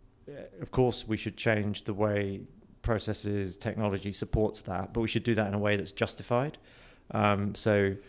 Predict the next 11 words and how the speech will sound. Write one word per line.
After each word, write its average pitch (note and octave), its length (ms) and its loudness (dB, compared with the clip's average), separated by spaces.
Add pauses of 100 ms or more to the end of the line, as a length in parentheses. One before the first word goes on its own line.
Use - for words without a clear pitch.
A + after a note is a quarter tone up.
(260)
tying A2 340 2
back G#2+ 280 -2
to - 80 -8
the G2+ 80 -2
business G2+ 320 -2
case F#2+ 420 -8
as G2+ 340 -2
y-, F#2 140 -12 (360)
change G#2 420 0
happens G2+ 720 -4 (680)
is, G2+ 360 -2